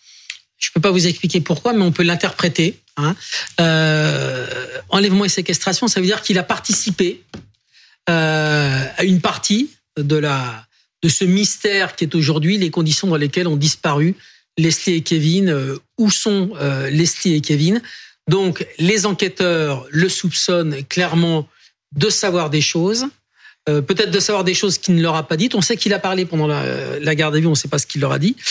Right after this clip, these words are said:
Euh, que de près ou de loin, il est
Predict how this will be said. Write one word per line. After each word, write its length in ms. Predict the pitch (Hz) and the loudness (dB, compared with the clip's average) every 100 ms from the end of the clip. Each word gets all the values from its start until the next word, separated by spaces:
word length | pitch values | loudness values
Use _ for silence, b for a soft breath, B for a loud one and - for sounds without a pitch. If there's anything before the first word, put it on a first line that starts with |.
| B B B - | B B B -2
Euh, 960 | 180 180 170 160 156 151 151 147 143 143 143 | 0 2 2 2 2 2 2 2 2 0 0
que 800 | 202 175 160 147 139 131 127 131 | 2 2 2 0 0 -2 -4 0
de 160 | 143 | 2
près 260 | 202 - 240 | 2 2 0
ou 120 | 202 | 2
de 100 | 180 | 2
loin, 480 | 185 185 190 175 160 - | 2 2 0 0 -2 0
il 140 | 180 | 0
est 200 | 190 - | 0 -4